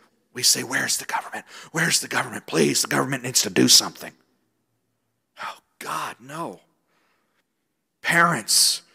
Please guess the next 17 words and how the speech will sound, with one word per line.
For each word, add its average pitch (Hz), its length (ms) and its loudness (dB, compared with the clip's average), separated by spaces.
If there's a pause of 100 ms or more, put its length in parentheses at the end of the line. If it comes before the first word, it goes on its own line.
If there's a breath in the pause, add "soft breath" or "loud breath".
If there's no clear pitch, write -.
(340)
and - 180 -14
pastors - 800 4
and - 180 -20
people 185 400 0
need 120 140 -10
to - 60 -12
come 160 280 -2
together 127 500 -4 (340 loud breath)
and 123 200 -10
rediscover 165 600 2
what 117 180 -2
the 110 80 -8
church - 360 0
was 151 160 -2
meant 190 180 -2
to 185 100 -2
be. 233 360 0